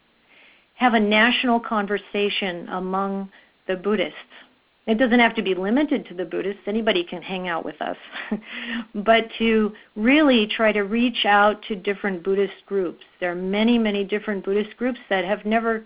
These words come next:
connected to each other. Right now we have a thriving group in the New York City area. People from different sanghas came together to work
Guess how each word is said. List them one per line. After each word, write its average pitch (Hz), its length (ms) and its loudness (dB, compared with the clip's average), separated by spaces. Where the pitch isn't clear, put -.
connected 226 720 -4
to 190 120 -6
each 170 200 -8
other. 151 300 -12
Right 254 240 4
now 240 220 6
we 202 120 2
have 196 200 2
a 185 100 0
thriving 214 500 2
group 202 300 0
in 190 100 -2
the 185 80 -4
New 190 200 0
York 196 280 0
City 196 280 -2
area. 185 520 -4
People 233 500 2
from 190 260 0
different 277 380 0
sanghas 220 380 2
came 208 240 -2
together 190 800 -2
to 202 100 -2
work 208 460 0